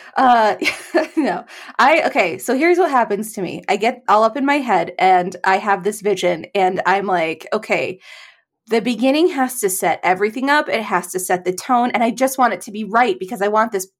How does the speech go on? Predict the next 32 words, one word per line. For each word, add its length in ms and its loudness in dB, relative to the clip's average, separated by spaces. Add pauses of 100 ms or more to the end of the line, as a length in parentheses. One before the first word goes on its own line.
(120)
foundation 640 0
that 120 0
I 80 4
can 220 -4
build 240 -2
on. 200 0
So 160 -2
as 220 2
I 100 2
go 540 0
on 400 2
from 220 -2
the 60 -4
beginning, 640 -2 (500)
I 60 -4
have 240 0
this 160 -4
foundation 760 0 (300)
and 500 2
I 80 4
don't 420 0
have 440 -2
to, 640 2 (480)
um, 580 -2 (200)
change 420 0
anything 460 0
or 280 0
no, 300 2
I 60 2
have 180 0
this 160 -12
foundation 640 0